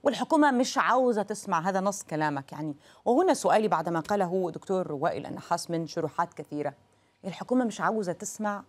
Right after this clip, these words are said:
ولا مش عارفة تسمع، مش قادرة تسمع، مقيدة؟ لماذا تبدو الحكومة وكأنها غير قادرة على تقديم حلول ناجعة لهذه الأزمة؟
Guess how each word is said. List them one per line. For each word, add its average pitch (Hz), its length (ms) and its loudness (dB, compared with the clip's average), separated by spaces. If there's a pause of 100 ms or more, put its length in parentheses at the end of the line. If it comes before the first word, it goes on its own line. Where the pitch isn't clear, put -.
ولا 151 300 -4
مش 160 320 -8
عارفة 156 480 -6
تسمع، 143 420 -12
مش 151 180 -10
قادرة 165 260 -4
تسمع، 139 440 -6 (420)
مقيدة؟ 180 760 2 (140)
لماذا 214 540 2
تبدو 247 240 2
الحكومة 240 360 -2
وكأنها 202 340 -2
غير 208 140 -2
قادرة 208 340 0
على 180 320 2 (280)
تقديم 214 340 0
حلول 214 300 0
ناجعة 190 400 0
لهذه 160 280 -2
الأزمة؟ 147 300 -4